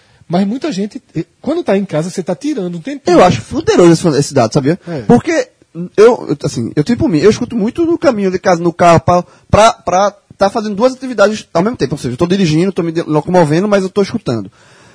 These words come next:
Speaker 2: Quando a pessoa escolhe pra escutar em casa, é porque ela tirou realmente aquele tempo, só pra isso. Eu quero escutar
Speaker 1: Aí
Speaker 2: o
Speaker 1: você
Speaker 2: podcast.
Speaker 1: pegou
Speaker 2: Eu
Speaker 1: o
Speaker 2: acho,
Speaker 1: entretenimento dela.
Speaker 2: eu acho isso muito massa.
Speaker 1: É.
Speaker 2: Assim, mu-, muito massa. E, mu-, ou-, eu fico até orgulhoso.
Speaker 1: Detalhe, esse número
Speaker 2: Disso.
Speaker 1: aumentou.
Speaker 2: Porque,
Speaker 1: Tá?
Speaker 2: pô,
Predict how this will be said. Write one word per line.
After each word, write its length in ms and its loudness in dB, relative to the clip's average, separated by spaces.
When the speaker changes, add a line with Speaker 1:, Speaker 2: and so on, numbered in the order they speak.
Speaker 2:
Quando 200 6
a 40 0
pessoa 220 4
escolhe 280 6
pra 120 6
escutar 200 4
em 80 6
casa, 460 4
é 100 6
porque 200 0
ela 100 2
tirou 300 2
realmente 300 2
aquele 140 -10
tempo, 260 -10
só 360 2
pra 180 4
isso. 160 -2
Eu 200 0
quero 220 -2
escutar 200 0
Speaker 1:
Aí 60 4
Speaker 2:
o 40 2
Speaker 1:
você 40 -8
Speaker 2:
podcast. 360 0
Speaker 1:
pegou 180 6
Speaker 2:
Eu 60 8
Speaker 1:
o 40 10
Speaker 2:
acho, 80 6
Speaker 1:
entretenimento 480 2
dela. 320 0
Speaker 2:
eu 80 4
acho 160 4
isso 200 -6
muito 260 -2
massa. 400 0
Speaker 1:
É. 260 -10
Speaker 2:
Assim, 380 -4
mu-, 200 -8
muito 260 -4
massa. 340 0
E, 160 0
mu-, 160 -4
ou-, 240 4
eu 100 2
fico 480 0
até 200 0
orgulhoso. 460 4
Speaker 1:
Detalhe, 480 -4
esse 220 -4
número 160 4
Speaker 2:
Disso. 100 8
Speaker 1:
aumentou. 480 6
Speaker 2:
Porque, 160 -2
Speaker 1:
Tá? 160 4
Speaker 2:
pô, 260 0